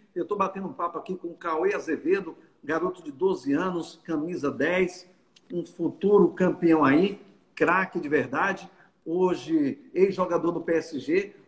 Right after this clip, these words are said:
hoje jogando no Jacuipense, jogando no F C Vilas e no Leão Grená. Estamos batendo um papo aqui com ele de como tudo isso começou, como nasce um craque e algumas passagens dele aqui.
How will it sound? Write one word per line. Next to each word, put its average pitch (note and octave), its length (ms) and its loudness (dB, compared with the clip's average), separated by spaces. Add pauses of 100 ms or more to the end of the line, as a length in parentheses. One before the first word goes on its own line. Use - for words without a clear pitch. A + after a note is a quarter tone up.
hoje E3 200 -2
jogando D#3+ 320 -2
no D#3 60 -8
Jacuipense, E3 1120 -2 (280)
jogando D#3+ 440 2
no E3 120 0
F E3 180 -4
C D3 240 0
Vilas G3 800 0 (400)
e E3+ 140 4
no E3+ 140 2
Leão F#3 260 0
Grená. D#3 640 0
Estamos E3 260 -4
batendo F3 340 0
um - 40 -4
papo D#3+ 220 -4
aqui - 120 -8
com E3+ 180 -4
ele F#3+ 320 -4 (200)
de C#3 140 -6
como F3+ 260 -2
tudo G3+ 220 -2
isso - 120 -8
começou, F#3 440 4
como G3 260 -4
nasce E3+ 320 0
um F3 40 -6
craque F#3 420 -2 (320)
e E3+ 60 2
algumas F#3 340 2
passagens F3 560 2
dele F#3 160 8
aqui. D3+ 360 2